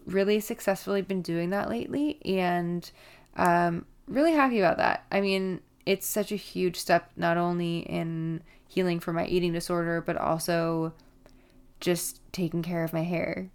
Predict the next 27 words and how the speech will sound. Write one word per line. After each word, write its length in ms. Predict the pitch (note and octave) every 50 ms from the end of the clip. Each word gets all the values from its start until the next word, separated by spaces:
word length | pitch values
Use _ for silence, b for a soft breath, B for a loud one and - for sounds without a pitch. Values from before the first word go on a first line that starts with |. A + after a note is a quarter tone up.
| _ _
which 200 | - F3+ F3 -
has 380 | F3+ E3+ E3 E3 D#3+ - - - - _ - F3+ - -
been 300 | E3+ E3+ E3+ E3 D#3+ - - _ _ _ _ _
really 480 | - - - E3+ E3+ E3 E3+ E3 E3
wonderful 540 | D#3+ D#3+ D#3+ D#3+ E3 E3+ E3 - F#3 F3+ F3+
to 100 | - F3
feel 300 | - - - - E3 E3
like 180 | E3+ E3+ - E3+
I'm 120 | E3 E3
taking 280 | E3 E3+ D#3+ - E3 D#3
care 220 | - E3+ D#3+ E3+
of 80 | E3+ F#3
myself 340 | F#3+ G#3+ - C4 B3+ B3+ -
in 80 | B3+
that 140 | C#4 - -
way. 240 | - - D#4 E4 - - - - - - - _ _ -
And, 520 | G3 F#3+ F#3+ F#3 F3+ F3+ F3+ F3+ F3+ F3+ - -
um, 400 | - F3+ F3+ F3 F3 F3 F3 F3+ B B B B B B B B B -
the 100 | - G#3
last 300 | A3 A#3 B3 - - -
thing 400 | C#4 C4+ C4+ C4 C4 B3+ - - -
I 720 | - - G3 F#3+ F#3+ F#3 F#3 F#3 F#3 F#3 F#3 F#3 F#3 - - - - - - -
have 260 | F3 F#3 F#3 F3+ F3+
on 100 | F3+ F3+
my 120 | F#3 F3+
list 640 | F3 E3+ E3 E3 F3 - - - - - - - - _ _
is 600 | - F3 E3+ F3 F3 E3+ E3+ E3+ E3+ - - B